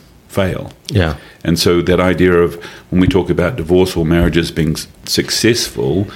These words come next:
Speaker 1: um, is, is encouraging couples to be intentional living out their vows as
Speaker 2: Mm-hmm.
Speaker 1: well.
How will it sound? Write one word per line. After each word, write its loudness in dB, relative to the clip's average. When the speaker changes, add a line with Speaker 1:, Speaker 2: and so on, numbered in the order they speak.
Speaker 1:
um, -2
is, -2
is -2
encouraging 0
couples -2
to -6
be 2
intentional 0
living 2
out 2
their 0
vows -4
as -2
Speaker 2:
Mm-hmm. 0
Speaker 1:
well. 0